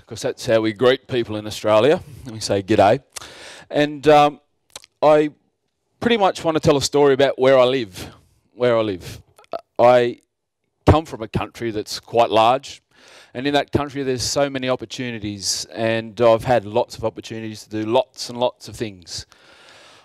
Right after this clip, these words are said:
I've had the opportunity in sport, I've had opportunities, um, in teaching, I've l-,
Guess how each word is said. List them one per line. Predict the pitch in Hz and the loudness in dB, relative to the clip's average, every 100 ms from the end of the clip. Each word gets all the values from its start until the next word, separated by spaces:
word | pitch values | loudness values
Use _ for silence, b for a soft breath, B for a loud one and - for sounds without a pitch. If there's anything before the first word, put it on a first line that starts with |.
| - | 2
I've | 139 143 139 | 4 4 2
had | 135 135 | -2 -2
the | 131 | -2
opportunity | 127 110 127 117 113 107 | -6 -8 -10 -8 -10 -12
in | - 101 | -16 -14
sport, | - 123 131 135 - - | -2 4 4 2 -6 -16
I've | 113 101 | -12 -2
had | 113 | 0
opportunities, | 113 117 - 113 110 107 110 107 95 - - - - | 0 -4 -12 -12 -10 -10 -10 -10 -6 -6 -6 -10 -8
um, | 104 104 107 104 | -4 -2 -4 -8
in | 110 107 | -20 -10
teaching, | 131 123 - 107 104 | -6 -6 -10 -14 -2
I've | 107 113 110 104 104 - | 2 2 0 -4 -20 -20
l-, | 101 113 | -18 -18